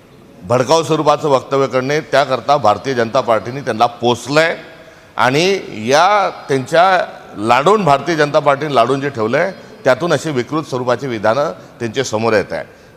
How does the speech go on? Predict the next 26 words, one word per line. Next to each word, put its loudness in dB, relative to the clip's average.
यात 2
मुळात 4
एक 2
सामना 2
लावण्याचा 2
प्रयत्न 0
आहे. -8
भारत 4
पाकिस्तान, 0
हिंदू 0
मुस्लिम -2
हे -2
सामने 0
लावणं 2
भारतीय 0
जनता 0
पार्टीचं -2
नेहमीचं -6
काम 0
असतं -6
आणि 0
या 4
निमित्तानं 2
प्रादेशिक 2
भाषा 4
आणि 0